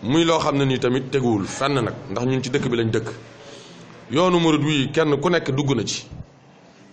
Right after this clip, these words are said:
Waaw, kenn ku nekk dugg na ci fekk Sëriñ Tuubaa, ndax daw làqu la. Bu ñu amee kenn ku ñuy ndamoo koy am murid,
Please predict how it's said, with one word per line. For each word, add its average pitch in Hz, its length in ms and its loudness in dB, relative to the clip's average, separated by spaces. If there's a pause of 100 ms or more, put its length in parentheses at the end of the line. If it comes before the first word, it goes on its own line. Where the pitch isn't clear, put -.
(300)
Waaw, 80 260 -6
kenn 143 300 2
ku 160 100 0
nekk 185 220 0
dugg 143 320 0
na 131 100 2
ci - 120 -4
fekk 131 200 -4
Sëriñ 117 260 -2
Tuubaa, 110 220 2
ndax 113 180 -2
daw 117 140 2
làqu 110 260 0
la. - 160 -8 (840)
Bu 120 180 2
ñu 208 80 2
amee 185 260 2
kenn 190 220 0
ku 175 100 2
ñuy 160 140 4
ndamoo 147 260 2
koy 139 180 2
am 127 120 0
murid, 117 200 -2